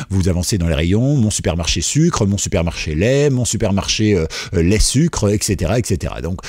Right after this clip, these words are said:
ouais, vous avancez dans les rayons, il n'y a que des produits Mon Supermarché. Pas cool, hein, vous n'avez pas le choix. Ou alors, vous pourriez trouver peut-être des produits Danone, Nestlé ou autre, et hop, quand vous regardez, bah, le prix est, euh, quarante, cinquante, soixante fois plus cher, euh,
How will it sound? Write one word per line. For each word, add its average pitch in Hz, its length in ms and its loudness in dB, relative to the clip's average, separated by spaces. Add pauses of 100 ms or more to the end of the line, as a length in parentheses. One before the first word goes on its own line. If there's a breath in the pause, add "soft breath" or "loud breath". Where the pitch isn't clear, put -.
(140 loud breath)
ouais, - 160 -10
vous 82 160 -2
avancez 80 320 0
dans 73 80 -2
les 73 100 -2
rayons, 95 240 0
il 123 60 0
n'y 98 40 2
a 90 40 -2
que - 140 0
des 127 120 2
produits 110 320 0
Mon 120 180 0
Supermarché. 87 680 -4 (100)
Pas 95 120 -2
cool, 82 280 0 (140)
hein, 69 200 -8
vous 73 140 -4
n'avez 73 140 -4
pas 87 140 -4
le 85 100 -4
choix. - 300 -4
Ou - 100 0
alors, 131 260 2 (200 loud breath)
vous 110 180 2
pourriez 113 380 2
trouver 107 320 0
peut-être 101 320 -2
des 82 80 -4
produits 78 320 -2
Danone, 85 400 0
Nestlé 87 500 0
ou 95 160 2
autre, 139 260 0 (260 loud breath)
et 113 120 2
hop, 156 220 -4
quand 127 100 2
vous 104 80 0
regardez, 101 460 0
bah, 98 120 0 (200 loud breath)
le 92 240 2
prix 147 300 2
est, 107 200 2
euh, 71 340 -2
quarante, 110 400 -2
cinquante, 117 440 -2
soixante 120 480 -4
fois 120 180 0
plus 95 160 -4
cher, 156 320 0 (300 loud breath)
euh, 80 180 -2